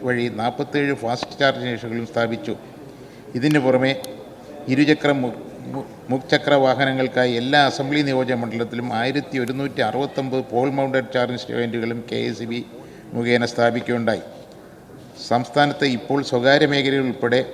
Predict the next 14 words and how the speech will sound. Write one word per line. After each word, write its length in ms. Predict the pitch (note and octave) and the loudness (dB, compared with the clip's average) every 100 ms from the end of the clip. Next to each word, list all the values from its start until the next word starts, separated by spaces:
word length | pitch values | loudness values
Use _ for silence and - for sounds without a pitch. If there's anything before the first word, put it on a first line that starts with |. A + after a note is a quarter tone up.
| B2+ | -8
മുന്നൂറ്റി 800 | A#2+ B2 C3 C#3+ C#3+ - C#3+ C#3+ - | -6 -4 -2 -2 -2 -2 -2 -2 -2
എൺപതിൽ 560 | A2+ A#2 B2+ C#3+ C#3 C#3+ - | -2 -2 -2 -2 -2 -4 0
പരം 240 | C#3 B2 B2+ - - - - - | 2 2 0 -6 -16 -18 -20 -4
ഫാസ്റ്റ് 360 | B2 C3 - - | 2 2 0 2
ചാർജിംഗ് 300 | C#3+ C3+ C3 | 4 4 0
സ്റ്റേഷനുകളും 520 | B2 A2+ B2 A2 A#2+ - | -2 -2 -2 -2 -2 -4
ആയിരത്തി 480 | G#2 A#2+ C3+ C#3+ C#3+ | -2 0 0 -2 0
അഞ്ഞൂറ് 280 | C3 C#3 C#3 | 0 0 0
പരം 340 | C3+ C3 B2+ | -2 -2 -2
സ്ലോ 260 | - B2+ C#3 | -2 -2 0
ചാർജിംഗ് 480 | C#3 C3+ B2+ B2+ | 2 2 0 -4
പോയിന്റുകളും 580 | A#2 A#2+ A#2+ A#2 A#2 A#2+ | -2 0 0 -2 -2 -2
നിലവിലുള്ളതായി 580 | A2 A2 B2 B2 A#2+ A#2+ | -4 -2 -2 0 0 0
മനസ്സിലാക്കുന്നു. 600 | A2+ G#2+ B2+ A#2+ A#2 A2+ | 0 -6 -4 -4 -2 -6